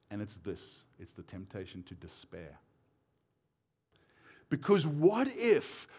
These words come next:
we have resisted power and we have resisted sexual temptation and we end up in flipping prison? Well, then you're in despair. The temptation to despair, to say,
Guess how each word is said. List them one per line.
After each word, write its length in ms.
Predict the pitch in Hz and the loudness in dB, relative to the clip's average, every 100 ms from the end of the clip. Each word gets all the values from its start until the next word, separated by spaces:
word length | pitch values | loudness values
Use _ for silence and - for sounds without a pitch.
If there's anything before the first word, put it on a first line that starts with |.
| - | -2
we 200 | 151 170 | 4 6
have 460 | 147 185 262 254 190 | 6 8 8 12 12
resisted 520 | 180 143 - 135 - | 12 8 -2 -6 0
power 400 | 127 90 80 - - - - - - | 2 2 0 -6 -14 -20 -20 -16 0
and 200 | 156 160 | 4 10
we 120 | 165 | 10
have 340 | 139 247 277 | 10 6 8
resisted 480 | 208 151 165 - 147 | 6 6 0 0 0
sexual 380 | - 160 - 147 | 4 4 4 0
temptation 680 | - 135 139 135 135 180 185 - - - | 2 0 4 4 4 -2 -6 -10 -10 0
and 200 | 151 147 | 2 6
we 180 | 156 - | 4 6
end 300 | 175 226 214 | 4 8 10
up 200 | 180 170 | 8 8
in 100 | 147 | 2
flipping 460 | 120 156 160 135 123 | 0 -2 0 0 0
prison? 640 | - - 190 135 104 - - _ _ _ _ - - - - - _ _ _ _ _ _ _ | -6 -2 -2 0 -6 -10 -20 _ _ _ _ -20 -20 -20 -20 -20 _ _ _ _ _ _ _
Well, 160 | 120 120 | -2 -2
then 540 | 110 180 185 110 107 | 0 2 2 -2 -2
you're 200 | 127 127 | 0 0
in 100 | 123 | 0
despair. 720 | 110 104 - - 175 165 - - _ _ _ _ _ _ _ _ _ _ _ - | -2 -4 -8 -6 -6 -6 -10 -16 _ _ _ _ _ _ _ _ _ _ _ -14
The 60 | |
temptation 680 | 110 143 127 156 208 - 175 | -8 -4 -4 -2 -4 -4 -8
to 160 | - 151 | -4 -4
despair, 720 | 117 120 - - 196 202 107 | -2 -4 -6 -6 -2 -2 -2
to 100 | 110 | -4
say, 220 | - 123 | 0 0